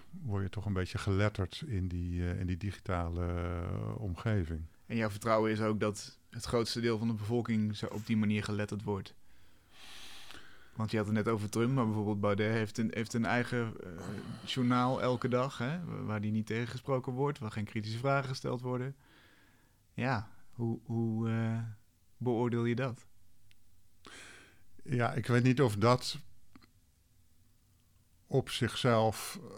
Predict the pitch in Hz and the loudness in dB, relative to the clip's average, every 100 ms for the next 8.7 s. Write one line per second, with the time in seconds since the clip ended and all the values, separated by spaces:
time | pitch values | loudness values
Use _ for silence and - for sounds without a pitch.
0 | - - - - 110 101 104 101 98 98 | -18 -20 -20 -6 0 2 2 2 2 0
1 | 95 131 208 - _ - - - 104 104 | -2 -6 -14 -20 _ -20 -10 0 2 2
2 | 104 95 98 98 92 101 92 92 90 87 | 2 0 0 0 4 4 6 4 4 2
3 | 87 90 - - 104 98 107 110 123 117 | 0 -2 -4 -2 -2 0 0 0 -2 -2
4 | 85 - - - - - - - - - | -2 -4 -10 -14 -20 -20 -20 -20 -20 -18
5 | - 120 107 - 98 98 - 87 98 95 | -4 -2 0 2 4 4 2 2 4 4
6 | 95 85 - - - - - - - _ | 4 2 -4 -20 -20 -20 -20 -20 -20 _
7 | _ 98 92 92 92 92 95 95 95 98 | _ -6 -2 -2 -2 -4 -4 -6 -6 -8
8 | 147 131 139 - 98 95 92 | -8 -8 -8 -8 -6 -4 -4